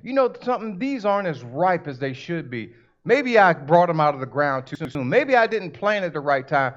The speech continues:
Maybe I did not water or give the nutrients or fertilizer that I should have used." So they have to ask themselves, and we have to ask ourselves when we get our harvest, "What did I do right?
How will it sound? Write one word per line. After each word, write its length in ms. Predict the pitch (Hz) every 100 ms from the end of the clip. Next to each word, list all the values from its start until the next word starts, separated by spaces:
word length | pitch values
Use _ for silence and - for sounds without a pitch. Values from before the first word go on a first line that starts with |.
| - -
Maybe 400 | 131 269 277 247
I 100 | 190
did 180 | 170 208
not 280 | 190 165 143
water 420 | 147 208 226 190
or 180 | - 160
give 300 | 139 185 160
the 80 |
nutrients 720 | 147 151 208 254 196 180 156 - _ _ _
or 80 | 190
fertilizer 760 | 190 247 269 240 180 160 156 147
that 160 | 147 143
I 100 | 139
should 260 | - 165
have 140 | 151 143
used." 640 | 180 220 120 160 _ _ _ _ _ _ _ _ _ _ _ _ _ -
So 140 | 214
they 200 | 202 202
have 260 | 214 240 240
to 120 | 214
ask 220 | 220 226
themselves, 400 | 208 170 190 180
and 140 | 175 175
we 160 | 320
have 200 | 294 202
to 120 | 185
ask 240 | 156 170 165
ourselves 500 | 160 156 180 160 160
when 140 | 170
we 160 | 170 208
get 260 | 165 285
our 220 | 330 214 147
harvest, 420 | 143 135 135 139 - _ _
"What 140 | - 202
did 120 | 294
I 140 | 277
do 220 | 269 277 269
right? 540 | 180 135 123 - _